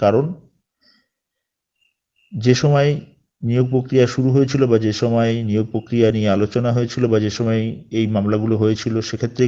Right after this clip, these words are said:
কিন্তু তাদের কিন্তু মোবাইল নাম্বারের কোনো ঠিক ঠিকানা ছিল না, তাই তাদের কিন্তু চিঠি পাঠিয়েই কিন্তু নিয়োগ করবে এবং সেটা কিন্তু কোর্টেও তাদেরকে,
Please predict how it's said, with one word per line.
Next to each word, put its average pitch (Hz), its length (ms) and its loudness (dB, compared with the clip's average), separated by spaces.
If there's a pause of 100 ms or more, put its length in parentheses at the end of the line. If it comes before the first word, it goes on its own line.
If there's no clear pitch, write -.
কিন্তু 120 220 -4
তাদের 110 220 -2
কিন্তু 113 180 -2 (100)
মোবাইল 110 260 2 (100)
নাম্বারের 113 440 2
কোনো 104 160 -2 (1300)
ঠিক 107 180 -6
ঠিকানা 117 340 -2
ছিল 113 200 0
না, 117 120 -2
তাই 104 180 2
তাদের 104 240 -2
কিন্তু 113 200 -4 (120)
চিঠি 107 280 -6
পাঠিয়েই 117 420 0
কিন্তু 107 240 -4 (300)
নিয়োগ 101 180 0 (100)
করবে 101 280 -2
এবং 104 140 0 (120)
সেটা 101 240 -6
কিন্তু 104 200 -8 (100)
কোর্টেও 117 240 -2 (100)
তাদেরকে, 107 320 -4